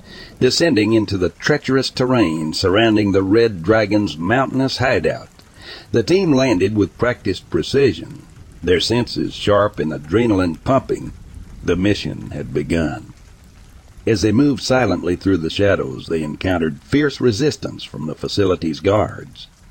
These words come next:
Joe and Matt, relying on their exceptional physical prowess, swiftly incapacitated the adversaries, allowing the squad to press forward. The terrain was challenging,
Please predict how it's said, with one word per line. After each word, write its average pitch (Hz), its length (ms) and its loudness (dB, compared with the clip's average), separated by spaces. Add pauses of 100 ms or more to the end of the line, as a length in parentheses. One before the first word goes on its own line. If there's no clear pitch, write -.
Joe 101 340 4
and 82 120 -4
Matt, 92 440 0
relying 82 500 -2
on 80 160 -6
their 76 240 -8
exceptional - 760 -6
physical - 600 -2
prowess, 92 540 -2 (360)
swiftly 143 680 2
incapacitated 131 1200 -2
the 87 120 2
adversaries, 78 840 -4 (380)
allowing 92 640 2
the 80 100 0
squad - 640 0
to - 40 -6
press 90 280 0
forward. 101 500 0 (540)
The 113 80 2
terrain 143 420 4
was 135 140 2
challenging, 104 720 -2